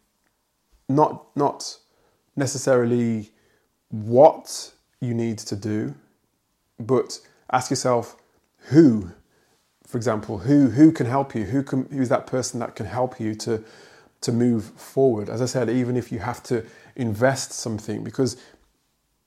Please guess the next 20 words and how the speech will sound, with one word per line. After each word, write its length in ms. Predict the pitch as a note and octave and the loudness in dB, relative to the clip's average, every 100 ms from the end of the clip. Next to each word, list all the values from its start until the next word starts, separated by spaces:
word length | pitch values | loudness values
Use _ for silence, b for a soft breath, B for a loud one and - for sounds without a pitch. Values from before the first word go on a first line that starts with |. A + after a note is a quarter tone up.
| _ | _
really 340 | C#3 C3 F3+ D#3+ | 0 2 4 4
what 180 | C#3 B2+ | 2 2
you 80 | |
want 340 | A#2+ C#3+ C3 - | 2 2 0 -4
to 100 | B2 | -6
do, 300 | A2+ B2 A#2+ | 0 2 2
you 140 | B2 | 2
want 120 | D3+ | 2
to 60 | C#3+ | 4
be 20 | |
able 140 | C3+ A#2 | 2 0
to 240 | A#2 A2 - _ | -6 -8 -12 _
do 140 | C3 B2+ | -2 -2
things 200 | C3 A#2 | -4 -8
as 100 | G#2 | -10
quickly 840 | - - C#3 - - B2+ A#2+ A#2+ - | -14 -4 -4 -4 -8 -2 0 -2 -2
as 380 | A#2 A#2+ A2 B2 | 0 0 0 -4
you 120 | A2+ | -6
possibly 460 | - A#2+ - A2+ G#2+ | -4 -6 -4 -8 -8
can. 380 | - A#2 G#2 | -6 -8 -8